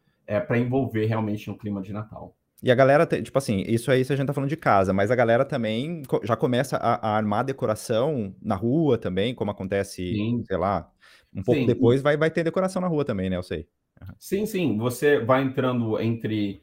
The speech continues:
Speaker 1: é, os boroughs, né? Você vai andando pelas ruas, você vê já as decorações. Nas ruas, você vê as luzes, né? Ou,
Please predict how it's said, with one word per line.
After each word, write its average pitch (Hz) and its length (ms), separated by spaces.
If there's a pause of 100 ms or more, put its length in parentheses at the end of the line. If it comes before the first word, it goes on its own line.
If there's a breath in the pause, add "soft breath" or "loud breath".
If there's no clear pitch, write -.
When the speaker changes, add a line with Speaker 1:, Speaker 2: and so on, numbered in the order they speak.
(180 soft breath)
Speaker 1:
é, 95 400
os 87 140
boroughs, 104 500
né? 101 280 (480)
Você - 120
vai 131 100
andando 135 220
pelas 120 320
ruas, 147 300
você 120 300
vê 131 260
já 123 140
as 113 120
decorações. 113 680 (300)
Nas 117 280
ruas, 139 340
você 101 240
vê 107 320 (200)
as 113 240
luzes, 113 840
né? 113 320
Ou, 90 340